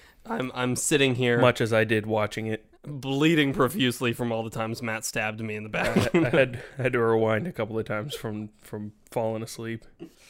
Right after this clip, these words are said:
Speaker 1: It's okay. He gave it three and a half stars. Okay. Um, <laughs> so I put together, like, a little quiz.
Speaker 2: So boring.
Speaker 1: For, shut up, <laughs> Matt. Shut up. I put together a little quiz, and this quiz is only four questions long,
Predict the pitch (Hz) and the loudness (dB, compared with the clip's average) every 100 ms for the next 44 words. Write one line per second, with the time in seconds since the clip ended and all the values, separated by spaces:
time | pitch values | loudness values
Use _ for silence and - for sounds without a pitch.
0 | - - - - - - 135 139 104 113 | -20 -20 -20 -20 -20 -12 -10 -8 -4 -2
1 | 120 117 123 120 113 113 - 98 98 - | 0 0 -2 -2 -2 -6 -6 -10 -8 -8
2 | - 131 - - - - 131 127 131 123 | -2 0 2 -2 -4 -2 2 4 4 -2
3 | - - - - - _ _ - _ _ | -6 -8 -8 -10 -12 _ _ -20 _ _
4 | _ - - - 110 - - - - 143 | _ -18 -2 2 2 -2 -16 -20 0 4
5 | 185 196 196 170 160 160 151 143 139 143 | 4 4 0 2 4 4 4 4 4 2
6 | 143 131 127 139 139 85 - - - - | 2 4 4 4 -4 -8 -10 -16 -18 -20
7 | _ _ _ - 151 - - - 156 - | _ _ _ -8 -6 -6 -8 2 8 10
8 | 240 202 226 139 139 - 190 - - - | 10 8 6 4 0 2 0 0 -6 -6
9 | 190 196 214 208 - - - _ _ _ | -2 -2 0 0 0 -8 -20 _ _ _
10 | _ _ - - 254 277 262 254 220 - | _ _ -20 -16 -10 -6 -6 -8 -12 -16
11 | _ 170 233 247 226 214 190 185 170 160 | _ 6 8 8 4 6 8 8 8 4
12 | 156 135 226 208 - 139 165 - 190 185 | 4 2 2 -2 0 2 2 2 4 4
13 | 180 151 147 131 - 147 143 - 143 - | 4 4 4 2 4 6 6 8 6 6
14 | 123 117 120 107 202 | -2 0 0 -2 -10